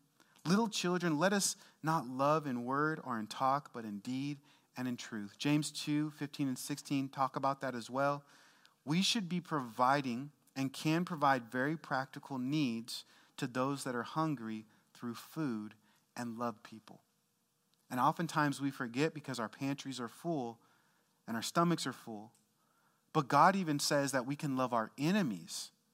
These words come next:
by sharing a meal with them or sharing food with them. Romans twelve twenty and twenty-one, "If your enemy is hungry, feed him. If you're, if he is thirsty,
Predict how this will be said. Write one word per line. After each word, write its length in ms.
by 120
sharing 500
a 100
meal 320
with 180
them 200
or 60
sharing 400
food 420
with 200
them. 220
Romans 420
twelve 480
twenty 320
and 100
twenty-one, 540
"If 140
your 200
enemy 540
is 140
hungry, 600
feed 400
him. 240
If 220
you're, 420
if 140
he 180
is 160
thirsty, 680